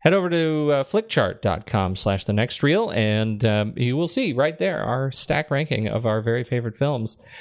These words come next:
Uh, set up an account. Set up your very own account. Like us, friend us,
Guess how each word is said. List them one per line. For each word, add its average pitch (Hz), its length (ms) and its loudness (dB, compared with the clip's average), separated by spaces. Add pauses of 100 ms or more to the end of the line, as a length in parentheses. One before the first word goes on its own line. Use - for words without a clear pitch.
(260)
Uh, 117 360 2
set - 200 2
up - 80 -2
an 349 60 0
account. 262 360 -2 (140)
Set 220 140 4
up 262 120 -2
your 233 80 2
very 214 260 2
own 180 140 0
account. 139 380 0 (180)
Like 151 260 2
us, 185 220 0
friend 165 280 2
us, - 360 -2